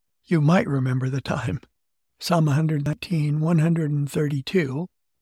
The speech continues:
I was praying that one day, and in my mind I had Hebrews eleven, and I was in the, after the writer of Hebrews says,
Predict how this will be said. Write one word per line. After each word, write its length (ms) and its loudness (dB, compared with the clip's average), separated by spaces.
I 60 -6
was 140 -4
praying 300 0
that 200 -4
one 220 -2
day, 340 -4
and 120 0
in 120 4
my 140 4
mind 340 0
I 80 -2
had 240 -4
Hebrews 580 -6
eleven, 480 0
and 140 2
I 100 0
was 220 -2
in 160 2
the, 240 -2
after 180 -4
the 120 -2
writer 340 2
of 100 -4
Hebrews 400 -4
says, 400 -6